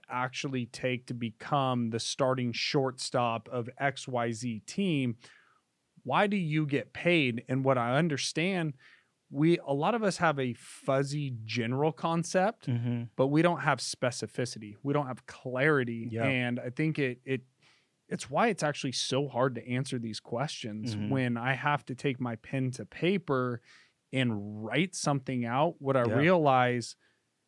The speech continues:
Speaker 1: there's a gap between what I think I understand and the intentionality with which I'm liv-, living my life. And so I think
Speaker 2: Yes.
Speaker 1: that that's where journaling can, can be helpful.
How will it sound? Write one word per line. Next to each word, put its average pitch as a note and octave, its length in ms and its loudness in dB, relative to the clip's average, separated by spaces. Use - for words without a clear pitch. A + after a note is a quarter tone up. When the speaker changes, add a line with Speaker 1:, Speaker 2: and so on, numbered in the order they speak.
Speaker 1:
there's G#3+ 220 4
a B3+ 60 2
gap C#3 560 2
between B2+ 500 0
what A#2+ 140 2
I A2 80 -2
think C3+ 320 -6
I B2 200 0
understand A#2+ 1040 -4
and A2+ 560 -2
the C3+ 260 2
intentionality A#2 800 0
with A2 240 -8
which A#2+ 220 -4
I'm A2+ 160 -4
liv-, A#2 300 -4
living B2+ 400 0
my A2 120 -2
life. B2 380 0
And A2+ 100 -4
so A#2 220 -2
I A2 140 2
think C3+ 160 -2
Speaker 2:
Yes. - 40 -12
Speaker 1:
that B2 140 -2
that's A#2+ 260 0
where A#2+ 160 -2
journaling A#2 760 -2
can, A2 360 -6
can B2+ 140 -4
be A#2+ 120 -2
helpful. B2+ 600 0